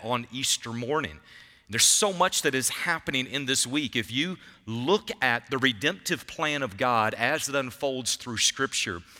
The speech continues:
this particular week, the events of this week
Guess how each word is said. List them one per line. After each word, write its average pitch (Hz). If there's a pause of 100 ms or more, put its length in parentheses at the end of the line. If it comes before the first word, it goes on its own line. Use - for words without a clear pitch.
(280)
this 107
particular 170
week, 113 (100)
the 131
events 139 (100)
of 139
this 147
week 117